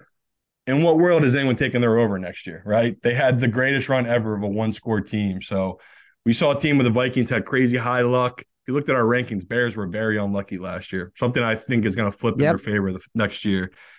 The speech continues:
Speaker 1: And then we end up on Detroit, which is arguably <laughs> me and Chad's favorite team from last year. We loved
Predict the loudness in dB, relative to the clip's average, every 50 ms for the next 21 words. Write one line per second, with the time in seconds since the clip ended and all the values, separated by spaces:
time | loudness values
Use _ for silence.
0 | -20 _ _ _ _ _ -6 -2 0 2 2 2 2 2 2 2 2 2 2 2
1 | 2 2 -2 0 0 2 2 2 0 -2 -4 -6 -6 -4 -2 0 0 2 2 0
2 | -2 -8 -14 -18 _ _ _ _ _ _ _ _ _ _ _ _ _ _ _ _
3 | _ _ -4 0 0 2 2 2 2 2 2 2 4 4 4 4 2 2 0 0
4 | 0 -2 -4 -2 -2 -2 -2 0 0 -2 -2 0 0 2 2 2 0 0 0 0
5 | 0 0 -2 -4 -6 -10 -8 -4 -4 -2 -2 0 0 2 2 2 0 -2 -4